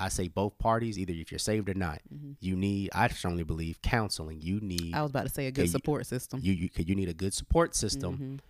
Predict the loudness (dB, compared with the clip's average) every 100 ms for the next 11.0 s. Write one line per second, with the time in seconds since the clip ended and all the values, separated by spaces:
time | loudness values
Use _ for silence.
0 | _ _ 0 0 2 0 2 2 0 -2
1 | -2 -4 0 0 0 0 -4 -12 _ _
2 | _ _ 2 4 4 0 -4 -4 -4 -4
3 | -8 -6 -6 -8 _ -8 -2 0 0 2
4 | 0 2 2 2 0 -2 2 4 4 2
5 | 0 0 -2 -2 -2 2 2 2 0 0
6 | 0 0 -2 -4 -12 -14 -12 -12 -14 _
7 | -8 -2 -2 0 4 4 4 0 -4 -4
8 | 4 6 6 6 4 2 0 0 2 2
9 | 0 -2 0 2 2 0 -4 0 0 2
10 | 0 2 2 0 -2 -2 -2 -2 -2 2